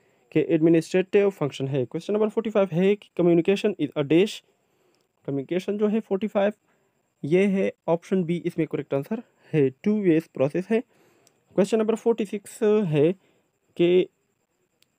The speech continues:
"Statutory report is।"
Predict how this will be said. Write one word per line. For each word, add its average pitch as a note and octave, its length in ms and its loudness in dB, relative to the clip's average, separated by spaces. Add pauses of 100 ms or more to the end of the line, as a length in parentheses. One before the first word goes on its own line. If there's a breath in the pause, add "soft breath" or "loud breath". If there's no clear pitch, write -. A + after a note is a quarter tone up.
(140)
"Statutory G3+ 1080 -4 (460 soft breath)
report D#3 560 2 (140)
is।" D#3 220 2